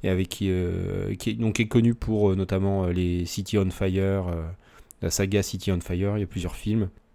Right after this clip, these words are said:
Alors, un beau casting quand même pour ce Risque Maximum, puisqu'on retrouve Jean-Hugues Anglade, donc, euh, l'acteur français, euh, et puis également Natasha Entridge, donc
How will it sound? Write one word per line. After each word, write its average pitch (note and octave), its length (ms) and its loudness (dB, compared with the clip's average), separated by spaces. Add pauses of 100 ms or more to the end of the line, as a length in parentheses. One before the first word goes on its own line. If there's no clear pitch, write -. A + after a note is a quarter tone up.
Alors, - 120 -4
un C#3 60 0
beau D3 100 6
casting C#3+ 440 4
quand B2 100 6
même A#2 240 4
pour G2 160 -2
ce - 140 -4
Risque G2+ 280 0
Maximum, G2+ 600 0
puisqu'on A2+ 280 -2
retrouve G2 540 0
Jean-Hugues B2+ 440 6
Anglade, G2 600 2
donc, F2+ 240 -6
euh, F2 100 -2
l'acteur F2+ 320 -2
français, G2+ 480 -2 (600)
euh, F2+ 520 0 (160)
et F2+ 140 -2
puis B2+ 320 2
également G#2 460 4
Natasha G#2+ 640 2
Entridge, A2 560 0
donc F2+ 180 -4